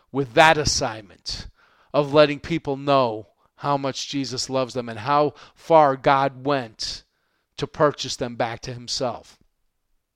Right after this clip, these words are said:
And the main thing I think you, you and I learn from these two witnesses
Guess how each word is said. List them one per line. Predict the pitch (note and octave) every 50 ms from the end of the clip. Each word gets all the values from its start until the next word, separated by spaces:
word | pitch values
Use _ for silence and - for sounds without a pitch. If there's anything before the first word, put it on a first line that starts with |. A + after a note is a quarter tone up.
| _ _ _ _ _ _ _ _ _ _ _ - - - - _ _ _ _ _ _ -
And | E3 E3+ D#3+
the | D3+
main | C#3+ D3 E3 G3+ B3+ D#4 F4+ F4+
thing | - - E3+ D#3 D3+ C#3+
I | C#3 C#3
think | C3+ - - D3+ C#3+ C#3 -
you, | C#3 D3+ D3+ C#3+ C#3 C#3 - -
you | D3+ D3 D3+ D3+
and | D3 C#3
I | C#3 C#3 C#3
learn | C#3 C3+ C#3+ C#3+ C#3+ C#3
from | - - C#3+ C#3
these | C#3 C#3 C3+ C3+ B2+ - - - - _ _ _ _ _ _ -
two | - - F3+
witnesses | D#3 C#3+ D#3 D3 C#3+ C#3+ C3+ - D#3 D3+ D3+ D#3+ D#3+ - - - -